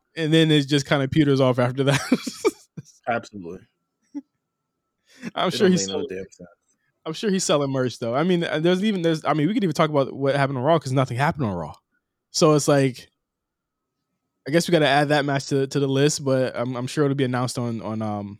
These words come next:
Speaker 1: on Friday that that's happening. So,
Speaker 2: Bobby Lashley to Bray Wyatt, "What's it gonna take for you to be a man?" <laughs> That's the video I see on YouTube.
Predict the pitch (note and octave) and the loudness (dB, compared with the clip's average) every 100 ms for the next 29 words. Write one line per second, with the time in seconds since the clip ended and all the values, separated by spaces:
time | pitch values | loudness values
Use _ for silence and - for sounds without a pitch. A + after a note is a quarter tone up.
0 | - A#2 B2 C3 A#2+ A2+ G#2 G#2 G#2 G2 | -12 -10 -2 0 0 -2 -4 -6 -4 -6
1 | G2 F#2+ G2 F#2+ G#2 _ _ _ _ _ | -8 -16 -16 -14 -16 _ _ _ _ _
2 | _ _ _ _ _ - - _ _ _ | _ _ _ _ _ -20 -20 _ _ _
3 | C3 C3+ C#3+ D3 C3+ B2+ - B2 A2+ A2 | 0 0 2 2 2 2 0 -6 -4 -4
4 | A2 A2 G#2+ G2+ F#2+ G2+ A2+ A#2 B2 B2 | -4 -4 -4 -4 -6 -8 -10 -8 -6 -6
5 | A#2 - G#2+ - A2 G#2 G2+ F#2+ G2 F#2+ | -6 -6 -8 -8 -10 -8 -8 -8 -10 -10
6 | F#2+ F#2 F2 F#2+ _ _ _ _ _ _ | -10 -12 -14 -18 _ _ _ _ _ _
7 | _ _ _ _ - C3+ _ _ _ _ | _ _ _ _ -18 -18 _ _ _ _
8 | _ _ _ _ _ _ _ - C3+ C#3 | _ _ _ _ _ _ _ -4 -2 -2
9 | A#2+ A#2+ G#2+ G#2 A2 G2+ F#2 F2 - D2+ | 0 0 -2 -4 -6 -8 -8 -14 -14 -16